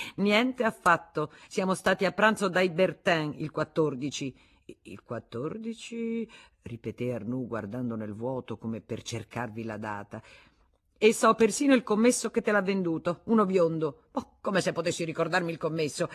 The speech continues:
Eppure è lui che ha scritto sotto tua dettatura l'indirizzo, Rue de Laval diciotto. Ma, ma come diavolo? disse Arnoux stupefatto. Lei alzò le spalle.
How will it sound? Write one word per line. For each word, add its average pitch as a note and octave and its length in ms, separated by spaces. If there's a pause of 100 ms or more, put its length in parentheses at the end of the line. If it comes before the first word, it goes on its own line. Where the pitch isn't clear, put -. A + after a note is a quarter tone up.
(260)
Eppure B3 560
è B3 140
lui B3 480
che - 140
ha F3+ 40
scritto - 460
sotto E3+ 340
tua F3 200
dettatura D#3+ 520
l'indirizzo, D#3 800 (160)
Rue A3 320
de G#3+ 120
Laval G3+ 500
diciotto. F3 800 (640)
Ma, B3 160 (640)
ma G3+ 180
come - 320
diavolo? C4 600 (560)
disse B2 320
Arnoux A2+ 320
stupefatto. A2 720 (300)
Lei F3+ 280
alzò D3+ 260
le C#3+ 100
spalle. A#2+ 500